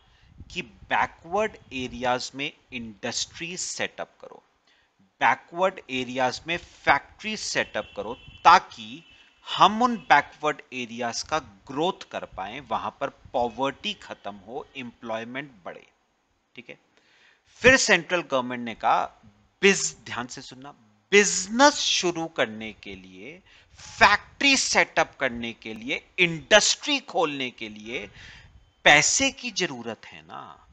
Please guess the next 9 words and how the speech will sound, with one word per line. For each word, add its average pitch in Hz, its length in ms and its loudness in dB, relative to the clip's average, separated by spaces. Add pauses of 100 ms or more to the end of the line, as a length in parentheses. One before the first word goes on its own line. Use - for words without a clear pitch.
(140)
पैसे 131 380 -2
की - 180 -12
दिक्कत - 480 -18
है 101 80 -20
ना, 165 200 -20 (560)
हम 135 200 -12
देंगे।" 92 420 -18 (640)
यानी 117 280 -10
बेटा, - 380 -20